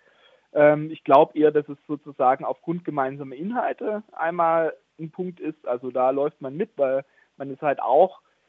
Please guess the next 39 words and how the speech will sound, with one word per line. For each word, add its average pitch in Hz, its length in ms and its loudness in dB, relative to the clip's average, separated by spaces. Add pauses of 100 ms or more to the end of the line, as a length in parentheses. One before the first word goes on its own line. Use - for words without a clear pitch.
(160)
gegen 165 380 -4 (120)
halt, 139 400 -2 (160)
ähm, 139 200 -4
Schwangerschaftsabbrüche. 170 1300 2 (400)
Man 139 140 -10
verbindet 151 380 -4
das 147 120 2
dann 139 160 -4
auch 127 200 0
noch 143 140 -6
häufig 139 300 0
mit 147 180 -14
so 147 60 -12
einem 143 100 -12
Untergangsdiskurs 156 960 -2 (100)
von, 143 280 -8 (460)
das 139 160 -12
deutsche 139 320 2
Volk 139 320 2
stirbt - 340 -10
aus. 185 320 6 (220)
<clears throat> 160 220 -4
Das 131 160 -6
gibt's - 240 -12
auch 135 200 2
bei 139 120 2
den 139 200 -6
christlichen - 440 -12
Rechten, 160 380 2
aber 135 160 0
das 131 120 -14
gibt's - 180 -18
auch - 140 -10
ganz 131 240 -6
stark 131 220 -6
bei 131 100 -6
der 120 100 -6
extremen 180 520 -4
Rechten. 175 520 -4